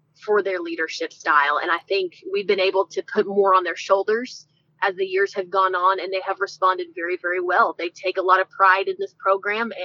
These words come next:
and they want everybody to meet those ex-, those, uh, standards and expectations. And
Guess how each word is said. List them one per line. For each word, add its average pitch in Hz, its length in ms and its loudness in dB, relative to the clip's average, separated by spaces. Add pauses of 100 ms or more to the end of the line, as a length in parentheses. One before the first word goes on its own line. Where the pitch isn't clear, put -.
and 180 180 -14 (400)
they 196 100 4
want 196 240 2
everybody 190 400 -2
to 185 140 -4
meet 185 260 -6
those 185 360 -2
ex-, - 300 -14 (100)
those, 185 220 -6
uh, 151 220 -8 (220)
standards 208 640 0 (240)
and 196 100 -2
expectations. 214 880 -4 (500)
And 190 300 2